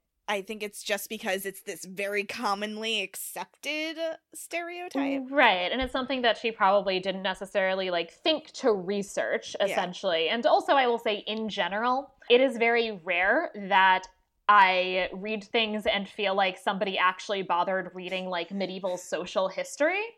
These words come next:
Speaker 2: which, like, I feel strongly about 'cause, like, I'm a social historian. Like, I do, like, social and economic history.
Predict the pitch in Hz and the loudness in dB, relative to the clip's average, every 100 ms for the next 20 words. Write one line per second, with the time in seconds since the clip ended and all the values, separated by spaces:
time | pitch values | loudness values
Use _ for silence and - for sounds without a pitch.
0 | _ _ _ _ 277 320 349 311 - 440 | _ _ _ _ -2 2 6 6 6 6
1 | 554 - 254 269 240 226 254 240 226 202 | 6 8 6 8 6 6 6 4 4 4
2 | 214 220 214 214 220 208 190 190 - 311 | 4 2 2 2 4 2 0 -4 6 8
3 | 262 208 185 190 190 202 220 202 208 208 | 8 6 4 2 2 4 2 0 2 4
4 | 196 - 202 196 214 180 190 202 180 180 | 2 0 -2 0 -2 0 0 0 -2 -2
5 | - 370 - - 156 123 208 | 0 0 2 0 0 0 -4